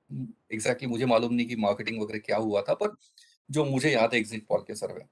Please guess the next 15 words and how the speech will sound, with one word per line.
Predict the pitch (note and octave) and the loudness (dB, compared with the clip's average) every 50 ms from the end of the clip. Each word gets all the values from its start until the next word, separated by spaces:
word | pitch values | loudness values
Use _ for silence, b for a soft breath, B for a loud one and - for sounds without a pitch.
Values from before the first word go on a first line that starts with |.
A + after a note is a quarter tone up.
| _ _ _ _ - | _ _ _ _ -8
वो। | G#2 F2+ D#2+ - _ _ _ _ _ _ _ _ _ _ _ - | -8 -8 -8 -10 _ _ _ _ _ _ _ _ _ _ _ -4
और | F3+ E3 | -2 2
दो | D#3 F3+ F3+ | 4 4 6
हज़ार | E3 F3+ F3 | 6 6 6
उन्नीस | D#3+ D3+ D3+ D3 C3+ - | 6 4 0 -2 -4 -4
में | C3 A2+ | -4 -4
भी | A2+ G2+ | -4 -4
वही, | F#2 - G#2+ - _ _ _ _ _ - | -6 -6 -10 -12 _ _ _ _ _ -2
precisely | D3+ C#3+ - F#3 F#3+ F#3 G3 F#3 | 0 2 2 2 2 0 -2 -4
मैं | F#3 | -2
इसकी | F3 F3 - - A2 | -2 -4 -4 -4 -4
बात | - - - - | -4 -4 -4 -4
कर | - - | -8 -10
रहा | - - - | -10 -10 -12
हूँ। | - | -18